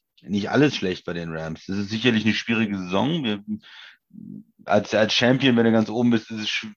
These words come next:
noch vielleicht schwerer, oben zu bleiben, als dahin zu kommen. Aber ich sehe jetzt auch die nächsten Wochen gegen die Cowboys, gegen die Panthers,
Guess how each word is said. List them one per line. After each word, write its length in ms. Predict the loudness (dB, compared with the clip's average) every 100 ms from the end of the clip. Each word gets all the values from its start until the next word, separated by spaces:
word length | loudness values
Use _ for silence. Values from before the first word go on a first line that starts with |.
| -10
noch 480 | -6 -2 2 2 2
vielleicht 300 | 2 2 2
schwerer, 240 | 2 4
oben 280 | 2 2 -2
zu 140 | -2
bleiben, 320 | 0 2 0
als 180 | -2 -4
dahin 220 | -2 -2
zu 100 | -4
kommen. 300 | -6 -4 -4 -8 -20 -20 -20 _ -10
Aber 420 | -4 0 0 -2 -14
ich 160 | -16 -4
sehe 120 | 0
jetzt 180 | 2 0
auch 80 | 0
die 100 | 0
nächsten 320 | 0 -2 -2
Wochen 400 | 0 0 -4 -4
gegen 160 | -4
die 60 | -4
Cowboys, 640 | 0 0 2 2 0 -2
gegen 160 | -8 -8
die 80 | -6
Panthers, 720 | -4 -4 -2 0 -2 -4